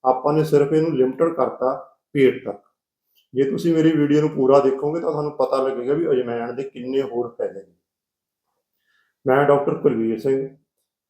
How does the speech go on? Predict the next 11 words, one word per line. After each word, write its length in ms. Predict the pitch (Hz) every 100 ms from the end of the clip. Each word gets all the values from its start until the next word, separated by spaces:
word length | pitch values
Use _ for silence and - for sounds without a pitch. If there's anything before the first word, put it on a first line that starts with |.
| -
ਆਪਾਂ 280 | - 151 127
ਗੱਲ 200 | 123 127
ਕਰਾਂਗੇ 400 | 139 151 180 165
ਅਜਵਾਇਣ 400 | 131 113 107 101
ਬਾਰੇ। 220 | 95 98 - _ _ _ _ _ _ _
ਇਹਨੂੰ 220 | - 160 151
ਮੇਲ 200 | 135 131
ਵੀ 160 | 151
ਖਾ 200 | 151 147
ਸਕਦੇ 320 | 143 139 139
ਨੇ, 140 | 151